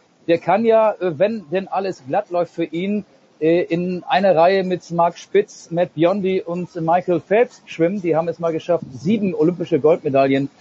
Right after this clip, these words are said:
bei Spielen zu holen. Das kann er auch schaffen, wenn er bei allen Staffeln dabei ist. Er ist natürlich haushoher Favorit über die kurzen,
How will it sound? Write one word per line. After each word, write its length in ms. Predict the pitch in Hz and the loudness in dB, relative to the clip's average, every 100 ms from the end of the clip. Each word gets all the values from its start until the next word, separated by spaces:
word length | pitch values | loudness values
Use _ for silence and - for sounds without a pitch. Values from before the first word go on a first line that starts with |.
| _ _ - | _ _ -2
bei 220 | 139 151 | 2 2
Spielen 380 | - 160 156 - | 0 -4 -4 -2
zu 140 | 147 | -2
holen. 240 | 139 180 | 0 0
Das 160 | 170 - | 0 -2
kann 120 | 165 | -2
er 100 | 151 | 0
auch 120 | 160 | -2
schaffen, 320 | - 180 185 170 | 0 0 0 0
wenn 80 | |
er 60 | 165 | 0
bei 200 | 151 151 | 0 0
allen 200 | 151 165 | 0 -2
Staffeln 380 | - 156 175 160 | -4 -4 -2 0
dabei 360 | 139 131 160 | 0 2 2
ist. 320 | 139 165 - 139 | 0 -4 -6 -10
Er 80 | |
ist 80 | 143 | -8
natürlich 340 | 151 151 147 120 | -8 -6 -4 -2
haushoher 400 | 165 - 175 165 | -4 0 0 2
Favorit 460 | 156 135 143 196 | 0 0 0 -2
über 100 | 156 | -2
die 80 | 143 | -4
kurzen, 480 | - 175 - 160 | -2 -4 -2 -2